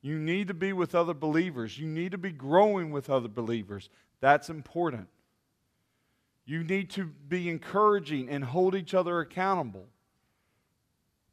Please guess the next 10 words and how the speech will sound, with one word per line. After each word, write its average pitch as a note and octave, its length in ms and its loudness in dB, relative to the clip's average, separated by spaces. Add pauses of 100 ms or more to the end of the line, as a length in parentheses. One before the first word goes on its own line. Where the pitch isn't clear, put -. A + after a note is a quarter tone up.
(840)
We C#3+ 100 -2
need F3+ 180 0
to F#3+ 80 6
have F#3 240 4
discussions. D#3 880 2
We C#3+ 100 -6
need E3+ 320 -4
to F3+ 140 -8
grow E3 440 4
together. E3+ 680 4